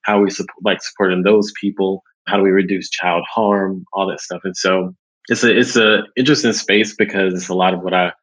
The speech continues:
I speak about externally, right? Like, how do you, you know, delegate the power that we have in tech and in design?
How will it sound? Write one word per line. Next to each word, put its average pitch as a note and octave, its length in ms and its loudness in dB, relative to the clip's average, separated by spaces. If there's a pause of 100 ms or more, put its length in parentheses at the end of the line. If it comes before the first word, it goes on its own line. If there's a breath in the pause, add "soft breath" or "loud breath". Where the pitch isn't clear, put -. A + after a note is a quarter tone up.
(180)
I G2 40 0
speak - 300 -2
about F2+ 220 0
externally, A2+ 500 0
right? F#2 300 2
Like, F#2 220 -2
how F#2+ 100 -2
do F#2 80 0
you, F#2 240 -2 (400 loud breath)
you A#2+ 120 2
know, F2 160 0
delegate G2 500 4
the F#2+ 120 2
power G2 340 2
that F2 120 0
we F#2 100 -2
have F#2 440 0 (280)
in G2+ 180 -2
tech G2+ 340 -2
and F#2+ 80 0
in F#2 120 0
design? F#2 560 0